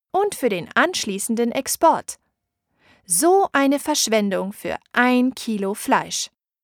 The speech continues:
Was können wir dagegen tun? Wie ich schon zu Beginn meines Vortrags erwähnt habe,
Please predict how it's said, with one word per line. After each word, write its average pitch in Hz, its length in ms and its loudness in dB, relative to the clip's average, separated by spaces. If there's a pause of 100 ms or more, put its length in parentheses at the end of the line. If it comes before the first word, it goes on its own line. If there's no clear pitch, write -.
(880)
Was 262 400 -2
können 233 400 0
wir 254 200 -2
dagegen 226 440 -2
tun? 285 420 -2 (1500)
Wie 359 140 2
ich 392 200 0
schon 311 240 2
zu 247 180 -2
Beginn 254 420 -2
meines 196 360 0
Vortrags 247 640 0
erwähnt 233 500 -2
habe, 233 360 2